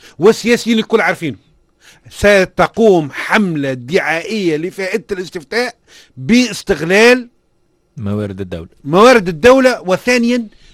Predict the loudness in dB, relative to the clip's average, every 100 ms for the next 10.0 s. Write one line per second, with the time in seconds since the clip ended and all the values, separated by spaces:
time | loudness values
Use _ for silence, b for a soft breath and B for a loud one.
0 | b -4 -4 -2 -4 -2 0 0 -2 -8
1 | -8 -4 -2 -4 -2 -2 -4 -8 -12 -8
2 | -8 -8 -10 -12 -14 -14 -14 -12 -12 -10
3 | -10 -12 -14 -14 -18 _ _ _ _ _
4 | _ _ _ _ _ -20 _ _ _ -6
5 | -4 0 0 0 -4 -2 0 0 -4 -8
6 | -8 -10 -10 -12 -14 -18 _ _ _ _
7 | _ _ _ _ _ _ _ _ _ _
8 | _ _ _ _ _ 2 2 2 -2 -2
9 | -2 -2 0 0 2 0 0 -2 -4